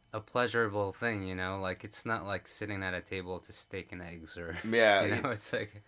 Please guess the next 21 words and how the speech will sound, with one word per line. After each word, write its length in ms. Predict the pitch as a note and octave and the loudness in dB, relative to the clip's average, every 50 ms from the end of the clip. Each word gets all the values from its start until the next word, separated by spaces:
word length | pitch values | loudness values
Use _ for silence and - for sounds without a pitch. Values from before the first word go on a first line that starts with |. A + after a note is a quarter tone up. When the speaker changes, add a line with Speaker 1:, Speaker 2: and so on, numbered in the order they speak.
| - - - - - | -20 -20 -20 -20 -16
Speaker 2:
So 220 | - - D3+ C3 - | -6 2 6 6 8
I 140 | E2 B2+ | 8 8
guess, 340 | B2+ D3 E3 F3 E3+ - - | 8 8 6 6 6 2 6
um, 420 | - C3 B2 A#2 A2 G#2+ G#2 G#2 F#2+ | 10 10 10 10 8 6 2 2 2
the 100 | G#2+ G#2 | 2 2
one 280 | G2 A2+ B2 B2+ C3+ | 4 4 2 2 0
time, 580 | B2+ - B2+ A#2+ A#2+ A#2+ A#2 A#2 A#2 A#2 A#2+ - _ - | -2 -4 -2 0 0 2 0 0 -2 -6 -10 -14 _ -6
like, 540 | G#2 G#2+ G2 F#2 F2+ F2 - - - - - _ _ _ _ _ _ _ - - | -2 0 0 0 -2 -4 -8 -12 -20 -20 -20 _ _ _ _ _ _ _ -12 -6
when 160 | A2 A2 G#2 | -4 -2 0
I 80 | G#2 A2+ | 0 0
was 180 | A#2 A#2+ A2+ | 0 -2 -4
a 60 | A2+ | -6
kid, 480 | G#2+ - - A#2+ G#2+ F#2+ F2+ E2+ F2+ - - _ _ _ _ _ _ _ _ _ _ _ _ _ _ _ - - | -10 -4 0 2 4 4 2 0 -4 -8 -18 _ _ _ _ _ _ _ _ _ _ _ _ _ _ _ -12 -6
and 540 | F2+ F#2+ F#2+ F#2 F#2 F#2 F2+ F2 F2+ E2+ - - - - - _ _ - | -4 -2 -2 -2 -4 -4 -6 -6 -6 -8 -10 -14 -20 -20 -20 _ _ -4
my 120 | G#2+ G#2 | -2 0
mom, 340 | G2+ G2+ G#2 G#2+ A2 A2 G#2+ | 2 4 4 6 6 4 2
for 140 | - - G2 | -2 -4 -2
maybe 240 | G#2 A2 A2 B2 B2 | -2 0 0 2 2
a 80 | G#2+ | 2
week 340 | F#2 F2+ F#2+ G#2 A2 G#2 - | 2 2 0 0 0 0 0
straight, 500 | - - - - G2+ G2 F2+ E2 D#2 - | 0 0 2 2 2 2 2 0 -2 -8